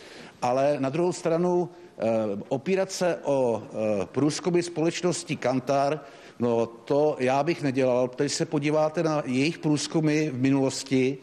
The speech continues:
tak ani jeden z těch průzkumů nedopadl podle reálných voleb. Ani jeden. Včetně posledních, eh, hejtmanských voleb, krajských voleb.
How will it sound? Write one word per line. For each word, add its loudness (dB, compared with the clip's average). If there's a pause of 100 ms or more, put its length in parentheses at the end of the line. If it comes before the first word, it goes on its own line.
(300)
tak -4
ani 2
jeden 2
z -8
těch -4
průzkumů 0
nedopadl 0
podle 2
reálných 2
voleb. 0 (320)
Ani 0
jeden. 0 (520)
Včetně -2
posledních, -2
eh, 0
hejtmanských -2
voleb, 0
krajských 0
voleb. 2